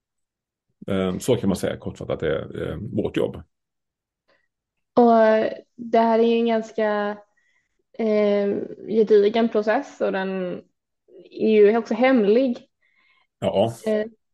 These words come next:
Speaker 2: men är det, är det svårt? Och hur, och hur bedömer man?
Speaker 1: Ja, det, det, det, det är ju ingen lätt uppgift. Det är klart att det är svårt, ehm, eh, att göra det. Eh, men, men vi är ju en, en, en kommitté som består av,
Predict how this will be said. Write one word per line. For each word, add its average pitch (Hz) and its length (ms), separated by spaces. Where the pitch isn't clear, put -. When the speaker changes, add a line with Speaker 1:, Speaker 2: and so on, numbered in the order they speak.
Speaker 2:
men 233 460
är 220 80
det, 214 520
är 214 60
det 214 80
svårt? - 680
Och 220 320
hur, 233 140
och 220 160
hur 233 160
bedömer 226 440
man? - 280
Speaker 1:
Ja, 143 540
det, 139 160
det, 139 140
det, 143 160
det 131 100
är 135 320
ju 131 60
ingen 160 200
lätt 135 260
uppgift. 123 400
Det 107 60
är - 20
klart 160 160
att - 60
det 90 60
är - 20
svårt, 123 640
ehm, 104 600
eh, 101 540
att 107 220
göra 87 320
det. 107 120
Eh, 95 340
men, 107 200
men 113 180
vi 123 160
är 90 120
ju 98 160
en, 131 140
en, 131 200
en 135 200
kommitté 131 540
som 92 160
består 85 500
av, 80 120